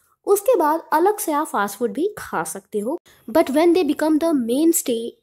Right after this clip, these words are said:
of the diet, there is a cause of, अ, cause for concern। तो यही बताया गया है कि अगर आप खाली, अ, फास्ट फूड ही खाते हो तो फिर चिंता की बात है। A nutrient imbalance may not appear to be a problem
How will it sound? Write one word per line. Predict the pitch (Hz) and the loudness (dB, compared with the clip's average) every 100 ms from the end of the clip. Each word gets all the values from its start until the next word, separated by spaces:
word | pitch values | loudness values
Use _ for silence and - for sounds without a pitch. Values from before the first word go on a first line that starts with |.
| 262 | -2
of | 262 311 | 0 -2
the | 240 320 | -2 -2
diet, | 220 170 185 240 - - _ | 0 -2 -2 -4 -10 -20 _
there | 208 320 330 294 | 2 4 4 2
is | |
a | 277 277 | 0 -2
cause | 208 196 | 0 0
of, | 208 - - | -2 -4 -2
अ, | 208 190 | -2 0
cause | 247 262 262 | -2 -2 -2
for | 330 453 277 | -4 -2 -2
concern। | 220 214 170 - _ _ _ - | 0 -2 -4 -10 _ _ _ -2
तो | 349 | 2
यही | 294 285 | 4 2
बताया | 262 247 208 | 0 -2 -4
गया | 208 | -4
है | 262 | -4
कि | 320 | -4
अगर | 294 262 277 | -2 -2 -2
आप | 254 349 - - | -4 -6 -10 -10
खाली, | - 226 247 | -6 -4 -6
अ, | 247 _ - 202 202 202 196 196 | -8 _ -8 -4 -2 -2 -4 -4
फास्ट | 233 247 - | -2 -2 -2
फूड | 302 | -2
ही | 294 | -2
खाते | 233 180 208 | -4 -6 -6
हो | 269 | -8
तो | 285 | -8
फिर | - | -10
चिंता | 247 208 185 175 | -8 -6 -6 -8
की | 170 190 | -10 -10
बात | 160 - | -10 -12
है। | - 208 _ - - - - | -16 -18 _ -20 -20 -20 2
A | 339 | 6
nutrient | 330 359 359 370 415 - - 320 | 8 8 4 4 4 0 -6 2
imbalance | 381 320 247 233 294 - | 6 6 4 2 -2 0
may | 247 302 349 269 | 0 4 4 4
not | 226 262 - - _ _ 294 | 2 0 -4 -14 _ _ -2
appear | 294 294 311 349 - | 2 4 4 2 0
to | 311 | 0
be | 269 302 - 269 | 2 0 0 -2
a | 262 - | -2 -2
problem | 240 208 240 277 | 0 0 0 -2